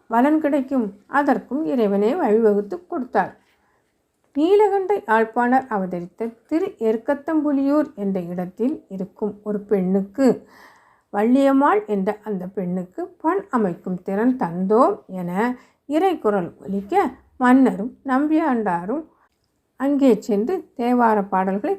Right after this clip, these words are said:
பண் அமைத்து பாட வழிவகுத்து கொடுக்கும்படி அம்மையாரை வேண்டினர்.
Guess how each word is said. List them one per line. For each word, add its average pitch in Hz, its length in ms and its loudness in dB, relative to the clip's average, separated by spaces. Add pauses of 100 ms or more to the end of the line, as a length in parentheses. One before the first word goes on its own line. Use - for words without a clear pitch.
பண் 277 260 0
அமைத்து 190 400 -2
பாட 180 320 -6
வழிவகுத்து 233 640 4
கொடுக்கும்படி 170 520 -8 (120)
அம்மையாரை 285 520 0
வேண்டினர். 202 600 0